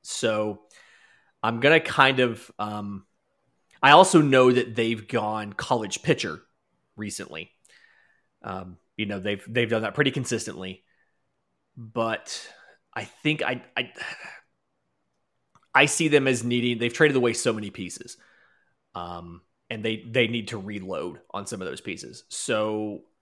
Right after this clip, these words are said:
I think I have them taking a prep pitcher, uh, in, in Brandon Barrera from I M G, the lefty. Um, I know that the Reds were looking at him. I think he's one who you're gonna have to pay him.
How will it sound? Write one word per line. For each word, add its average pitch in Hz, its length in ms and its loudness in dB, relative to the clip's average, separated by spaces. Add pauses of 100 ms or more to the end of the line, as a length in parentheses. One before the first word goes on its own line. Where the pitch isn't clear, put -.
(160)
I 123 160 0
think 147 260 -4
I 113 140 -2
have 104 300 -4
them 101 180 -8
taking 101 520 -12
a 92 400 -8 (540)
prep - 560 0
pitcher, - 360 -10 (880)
uh, 90 340 -8
in, 104 440 -8
in 104 200 -10
Brandon 104 560 -4
Barrera 87 520 -8 (340)
from 104 160 -8
I 92 140 -6
M 87 140 -10
G, 62 360 -12
the 95 80 -10
lefty. 85 480 -10 (460)
Um, 78 340 -8
I 110 140 -6
know 117 220 0
that 113 320 -4 (220)
the 110 80 -8
Reds 120 280 -2
were 123 60 -6
looking 127 240 -2
at 104 60 -6
him. 117 320 -2
I 117 140 2
think 127 240 -2
he's 127 340 -2
one 113 400 -2
who 113 720 -2 (360)
you're 117 220 -4
gonna 123 140 2
have 123 180 2
to 110 80 -12
pay 110 240 -4
him. 147 140 -4